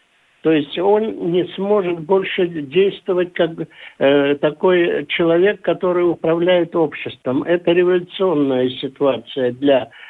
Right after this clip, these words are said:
Белоруссии. И, с другой стороны, он больше не сможет, он держится лишь на, э, ожидании, когда начнется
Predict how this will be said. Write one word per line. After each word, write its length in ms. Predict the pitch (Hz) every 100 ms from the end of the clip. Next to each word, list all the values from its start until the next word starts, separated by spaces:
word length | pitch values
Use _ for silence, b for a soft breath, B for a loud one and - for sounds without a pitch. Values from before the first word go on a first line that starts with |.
| B
Белоруссии. 960 | 123 123 147 156 147 135 - - 107 - b b b -
И, 440 | 147 156 165 165 160
с 120 | 139
другой 380 | 170 185 208 208
стороны, 600 | - 202 202 202 202 208
он 480 | - 180 202 185 -
больше 560 | 147 175 190 - 196
не 180 | 185 185 -
сможет, 480 | 185 175 190 185 190 - B B B
он 380 | - 170 165 160 139
держится 720 | 127 185 202 180 190 - 175
лишь 420 | 156 185 196 -
на, 300 | 175 175 175 B B B -
э, 340 | 131 127 135 - - _ _ _ _ _
ожидании, 960 | 160 147 170 170 180 208 170 131 117 117
когда 440 | - 147 139 185 220
начнется 920 | 208 - - 175 196 202 - 196